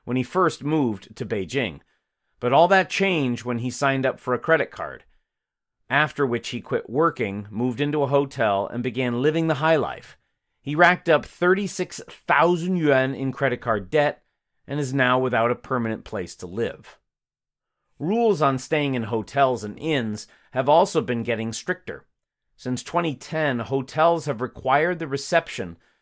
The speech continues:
to ask for guests' real names and I D numbers upon checking in, and a platform was set up in twenty twelve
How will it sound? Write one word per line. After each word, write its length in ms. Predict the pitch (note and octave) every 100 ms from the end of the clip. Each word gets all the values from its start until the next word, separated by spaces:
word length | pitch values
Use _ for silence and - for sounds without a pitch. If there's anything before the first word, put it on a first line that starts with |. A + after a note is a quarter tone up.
| _ _
to 180 | - -
ask 340 | C3 C#3+ C#3+
for 160 | - D#3
guests' 400 | B2 D#3+ A#2+ -
real 460 | D#2+ B2 D3 F3 F3+
names 460 | D3+ A#2+ A2+ A#2
and 120 | A#2
I 180 | A2 A#2+
D 200 | A2+ A2+
numbers 480 | A2+ C3+ D#3 A2+ G#2
upon 300 | A#2 A#2 A2+
checking 440 | - F#2 - F2+
in, 280 | A#2 A#2+ C2+ - _ _ _ _ -
and 140 | A#2
a 40 |
platform 880 | A2+ - E3 F#3+ F#3 A#2+ G#2 F#2+ G#2+
was 180 | A#2 A#2
set 220 | C#3+ A#2
up 200 | G#2 -
in 120 | A#2+
twenty 360 | A#2 A#2 G#2+ G2+
twelve 640 | - - D3+ A2+ F2 F2+